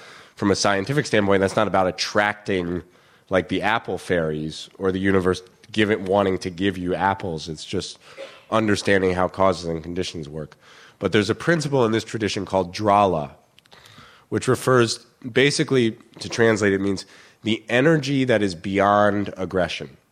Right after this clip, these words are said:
or the beings who are beyond aggression. And it's in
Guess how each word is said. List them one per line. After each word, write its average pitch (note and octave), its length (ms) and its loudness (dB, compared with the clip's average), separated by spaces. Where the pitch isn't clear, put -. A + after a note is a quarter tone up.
or G2+ 180 2
the G2 120 -2
beings G2 540 0
who G2 100 -4
are F2+ 80 0
beyond F2 360 -2
aggression. E2+ 400 -6
And F2+ 120 -4
it's - 200 -8
in G#2 300 0